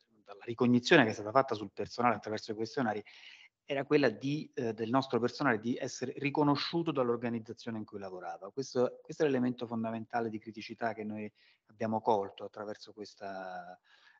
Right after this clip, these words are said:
ehm, questa esperienza e, e quindi noi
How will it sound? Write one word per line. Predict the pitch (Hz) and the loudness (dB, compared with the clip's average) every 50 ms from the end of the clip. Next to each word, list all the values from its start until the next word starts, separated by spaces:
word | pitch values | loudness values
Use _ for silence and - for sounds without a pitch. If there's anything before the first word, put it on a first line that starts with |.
| _ _ | _ _
ehm, | 117 98 92 92 92 95 92 95 95 98 101 - - 104 113 113 | -18 -18 -18 -18 -20 -20 -20 -20 -20 -18 -18 -18 -16 -18 -18 -14
questa | - 113 - - | -14 -14 -12 -12
esperienza | 104 - _ 120 117 110 107 95 92 92 90 - - 147 160 - - - _ _ _ _ _ _ _ _ _ _ _ _ | -14 -8 _ -2 0 0 -2 -2 -6 -12 -18 -10 -8 -8 -8 -8 -12 -20 _ _ _ _ _ _ _ _ _ _ _ _
e, | _ 160 170 170 170 - - - _ _ _ _ _ _ _ | _ 6 6 6 6 4 -4 -16 _ _ _ _ _ _ _
e | _ 143 | _ -6
quindi | - 139 135 151 147 | -2 0 2 4 4
noi | 131 123 123 - - | 4 2 0 -2 -6